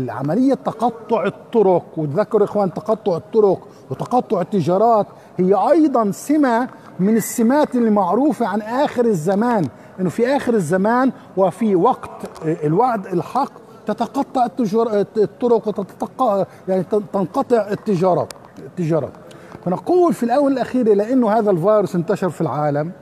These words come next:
وبدأت الطرق والبلاد تقوم بإغلاق حدودها وصار في انقطاع للطرقات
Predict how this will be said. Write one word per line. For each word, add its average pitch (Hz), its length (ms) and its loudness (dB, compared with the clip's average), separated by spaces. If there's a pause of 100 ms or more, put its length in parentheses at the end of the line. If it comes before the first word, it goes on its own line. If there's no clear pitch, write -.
(420)
وبدأت 247 460 2
الطرق 233 640 -2 (180)
والبلاد 165 960 0
تقوم - 400 0
بإغلاق 226 460 0 (140)
حدودها 196 520 0 (500)
وصار 190 480 2
في 262 160 0
انقطاع 247 580 2
للطرقات 208 920 0